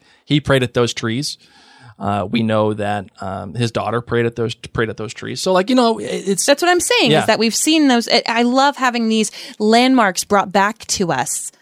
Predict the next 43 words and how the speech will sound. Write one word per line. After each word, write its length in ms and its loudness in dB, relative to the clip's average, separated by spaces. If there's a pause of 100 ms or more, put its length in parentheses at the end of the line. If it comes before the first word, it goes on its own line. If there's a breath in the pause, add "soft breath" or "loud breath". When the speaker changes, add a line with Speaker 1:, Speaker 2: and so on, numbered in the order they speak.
(400 soft breath)
Speaker 2:
and 140 -2
we 460 -2 (240)
get 180 0
to 60 -8
have 540 0
those 280 -2
little 300 -2
moments 720 -6
of, 340 -12
of 140 -8
memories. 580 -10 (300 loud breath)
Speaker 1:
Are 80 4
you 160 4
really 280 6
buying 440 0
Sir 160 -2
Kristen 340 -4
Cole? 400 2
Like, 220 -2
honest 320 2
to 60 -6
God 340 -4
now, 80 -8
like, 140 0
I 40 4
know 140 4
we 80 2
joked 280 -2
about 200 -6
it, 80 -14
but 120 4
are 60 4
you 160 4
really 360 4
buying 360 0
this 100 -4
whole 200 0 (100)
Sir 220 -2
Kristen 340 -4
Cole 480 0
and 560 -4 (320 loud breath)
Rhaenyra 380 2
thing? 320 -2